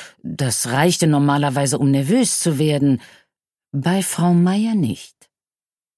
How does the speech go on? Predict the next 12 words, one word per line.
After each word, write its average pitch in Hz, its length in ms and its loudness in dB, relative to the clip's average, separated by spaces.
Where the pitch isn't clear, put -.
Sicher, 160 340 2
sie 110 200 -4
hatte 98 200 -6
kein 104 220 -2
Telefon 151 580 2
und 123 300 -2
konnte 127 280 0
die 120 120 -2
Polizei 139 640 0
nicht 156 240 2
sofort 131 380 -2
verständigen. 160 640 2